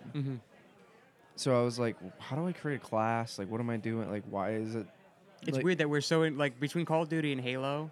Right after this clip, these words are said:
Speaker 1: and, uh, even Titanfall had classes too, right?
Speaker 2: Yeah.
Speaker 1: Um, we're
Speaker 2: All
Speaker 1: just
Speaker 2: first-person shooters now have classes.
Speaker 1: we're so used to it that, like, how do we, uh, is it, like, is it in the customization menu? <laughs>
Speaker 2: Yeah.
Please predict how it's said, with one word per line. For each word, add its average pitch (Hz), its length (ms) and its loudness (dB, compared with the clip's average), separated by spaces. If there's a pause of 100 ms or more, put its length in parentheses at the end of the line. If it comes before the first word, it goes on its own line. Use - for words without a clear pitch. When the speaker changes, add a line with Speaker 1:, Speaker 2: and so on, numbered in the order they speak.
(120)
Speaker 1:
and, 127 260 -2
uh, 127 320 0
even 202 240 -6
Titanfall 147 320 -8
had 117 100 -10
classes 123 400 -12
too, 127 200 -8
right? 123 320 -6
Speaker 2:
Yeah. 131 180 0 (160)
Speaker 1:
Um, 123 540 -2
we're 135 160 6
Speaker 2:
All 165 220 6
Speaker 1:
just 147 80 -10
Speaker 2:
first-person 135 560 -4
shooters 107 340 -4
now 95 120 -4
have 101 180 -4
classes. - 520 -4
Speaker 1:
we're 139 140 2
so 165 240 4
used 156 320 2
to 143 80 2
it 135 80 0
that, 131 100 0
like, 123 160 0
how 151 80 0
do 202 80 2
we, 240 420 -4
uh, 175 180 -4
is 165 160 -4
it, 190 120 -2 (220)
like, 135 180 -2 (160)
is 131 140 -6
it 127 100 -4
in 123 60 -8
the 123 60 -8
customization 156 580 2
menu? 262 560 4
<laughs> - 20 4
Speaker 2:
Yeah. 120 480 0